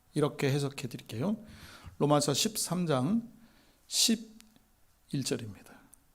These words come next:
제가 읽어보겠습니다. 로마서 십삼 장 십일 절. 요 말씀이 그 성 어거스틴의 그 영혼과 가슴을 친 말씀이죠.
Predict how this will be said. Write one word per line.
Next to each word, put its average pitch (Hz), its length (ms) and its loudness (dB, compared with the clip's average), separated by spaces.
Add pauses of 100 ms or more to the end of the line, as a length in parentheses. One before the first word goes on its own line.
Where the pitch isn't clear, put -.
(100)
제가 143 200 -2
읽어보겠습니다. 123 760 -4 (720)
로마서 139 380 0
십삼 - 640 -4
장 190 340 0
십일 151 480 -6
절. 113 160 -10 (640)
요 180 120 6
말씀이 165 640 2 (460)
그 139 180 0
성 196 400 2
어거스틴의 147 920 2 (180)
그 135 440 0 (420)
영혼과 147 800 4
가슴을 135 540 -2
친 - 240 2
말씀이죠. 131 520 -2